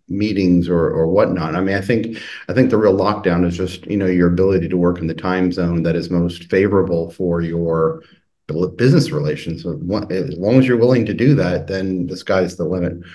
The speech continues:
Um, as far as anything else, you know, I think it's interesting, uh, <laughs> from a, from an artistic standpoint. Um, I think it's really opened up a social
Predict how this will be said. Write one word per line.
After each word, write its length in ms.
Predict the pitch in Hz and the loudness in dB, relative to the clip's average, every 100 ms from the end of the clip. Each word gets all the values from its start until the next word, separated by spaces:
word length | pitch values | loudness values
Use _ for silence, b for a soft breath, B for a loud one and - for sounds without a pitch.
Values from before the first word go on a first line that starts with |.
| B _ _ _ - | B _ _ _ 2
Um, 500 | 120 120 120 - - | 4 4 2 -2 2
as 160 | 147 143 | 4 4
far 140 | 139 - | 0 2
as 100 | 190 | 4
anything 380 | 196 180 180 165 | 6 6 6 6
else, 420 | 160 156 - 147 | 4 2 -4 -2
you 80 | 160 | 0
know, 140 | 156 | 2
I 160 | 113 143 | 2 0
think 320 | 156 175 170 | 2 0 0
it's 240 | 135 - | -4 -4
interesting, 760 | 135 143 135 - 113 107 104 - | 0 0 0 -6 -6 -4 -4 -4
uh, 500 | 101 - - - - - - | -6 -6 -6 -6 -8 -16 -20
<laughs> 180 | - | -20
from 240 | - 139 135 | 2 8 8
a, 240 | 117 82 | 8 4
from 160 | 123 120 | 2 2
an 100 | 113 | 4
artistic 640 | 107 107 147 143 127 90 | 2 2 2 2 -2 -6
standpoint. 960 | - 95 92 95 95 98 87 87 87 87 - _ - | -4 -2 -2 -2 -4 0 2 0 -2 -12 -20 _ -6
Um, 680 | 92 92 90 87 87 87 - _ _ _ _ _ _ _ _ _ _ _ _ _ _ _ _ _ _ _ | -2 0 2 2 2 -2 -8 _ _ _ _ _ _ _ _ _ _ _ _ _ _ _ _ _ _ _
I 100 | 101 | -6
think 380 | 90 - 160 170 | -6 2 4 4
it's 240 | 170 - 92 | 0 -4 -6
really 640 | 101 127 139 139 135 - | 2 6 8 8 6 4
opened 540 | 110 113 110 104 104 | 0 0 -2 -2 -2
up 280 | 98 98 - | -4 -6 -6
a 120 | 90 | -6
social 920 | 87 - 107 107 - 104 95 92 92 | -6 0 2 2 2 4 6 6 2